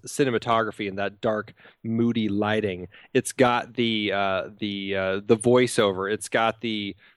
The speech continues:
the poor schlub who just can't say no and gets himself into a pickle with this femme fatale. It's really kind of got all of the, the tropes that became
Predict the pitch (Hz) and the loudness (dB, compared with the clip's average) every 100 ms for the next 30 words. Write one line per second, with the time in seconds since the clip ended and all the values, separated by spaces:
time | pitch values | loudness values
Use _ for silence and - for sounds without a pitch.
0 | _ - - 139 127 113 - 131 120 117 | _ -8 0 4 4 2 -4 0 2 4
1 | 107 98 98 107 101 95 - - - 110 | 2 -2 -6 -4 -4 -8 -12 -20 -8 -8
2 | - 147 127 - - 113 104 110 107 98 | -4 0 0 0 0 0 0 -2 -2 -4
3 | 95 98 117 107 101 117 107 110 - 110 | -8 -8 -8 -8 -2 -2 -2 -8 -4 -2
4 | 101 107 - 110 98 - 127 104 101 101 | -2 -6 -4 -4 -4 -4 -4 -2 -2 -4
5 | - 101 - 107 95 95 - 98 92 90 | -2 -6 -2 -2 -2 -6 -2 0 0 -4
6 | - - - 139 - 151 190 190 143 143 | -12 -20 -6 -4 -2 4 4 4 2 2
7 | 135 123 104 117 123 127 120 - 135 139 | 2 2 0 -8 -2 -2 0 2 4 4
8 | 139 135 120 123 120 117 131 120 110 - | 4 0 -4 -6 -4 -6 -8 -10 -10 -2
9 | 220 135 - 127 127 147 139 131 127 | -2 -2 -4 -6 -6 -2 0 0 -2